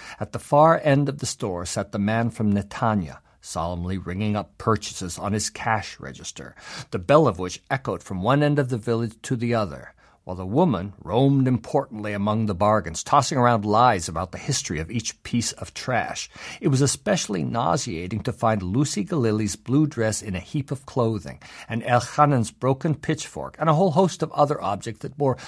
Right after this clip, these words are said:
so many memories for us, each of which was worth more than the gang that was putting them up for sale. The main problem that faced us now was the inevitable corruption that awaited our younger generation. For eighty-two years we had been, without being aware of it, a place of peace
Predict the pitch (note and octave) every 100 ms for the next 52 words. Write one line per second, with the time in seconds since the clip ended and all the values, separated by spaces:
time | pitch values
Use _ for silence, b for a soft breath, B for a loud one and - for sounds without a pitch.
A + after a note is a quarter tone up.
0 | B - C#3 E3+ F3 E3+ E3 C#3 C3+ E3+
1 | D#3+ G#2 F2 - B1+ C2+ - - D#3 E3+
2 | A2+ G#2+ - G#2+ - B B C3+ C#3+ C3
3 | B2 B2 G#2+ G2 F#2 G#2+ G#2+ G#2 F2 -
4 | B2+ G#2+ G2 G#2 G2+ - F#2 - C#3 C#3
5 | D#2 - b b b - B B B B
6 | B B C3+ D3+ G3+ G#3+ G#3 F3 D#3 C#3
7 | B2+ - C3+ B2+ - A2+ - A2+ G2 F#2+
8 | G2 - - G2 B2 D3 C#3 A#2+ - -
9 | D3+ D3+ - - D2 C#2 F2+ G2 A2 F2
10 | E2 F#2 F#2+ G#2+ G#2+ D2+ D2+ C#2 C#2 C2+
11 | - - - B B B - B2 - D#3
12 | E3+ G#3+ - F#3+ D#3 B2 F2+ F#2+ G2+ A2+
13 | F#2 F2 D#2+ E2+ F#2+ C3 - F3+ F3+ E3
14 | C#3+ G2+ E2+ G2 G#2 - C3+ G#2+ F2+ -
15 | - B2+ C#3+ -